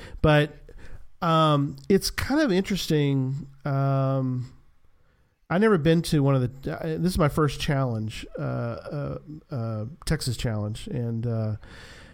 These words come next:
it's very unique. I'm gonna let Jesse kind of explain about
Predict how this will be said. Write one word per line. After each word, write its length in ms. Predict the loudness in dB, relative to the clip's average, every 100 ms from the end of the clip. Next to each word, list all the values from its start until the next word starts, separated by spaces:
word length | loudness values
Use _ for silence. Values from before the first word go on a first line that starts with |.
| -16 -2
it's 340 | -2 0 -4 -6
very 400 | 0 2 4 6
unique. 460 | 6 6 4 2 0
I'm 120 | 2
gonna 100 | 4
let 140 | 2
Jesse 340 | 4 2 2 0
kind 160 | 2
of 80 | 0
explain 760 | -2 -2 0 2 2 0 -2 -6 -6
about 560 | -2 0 0 -2 -6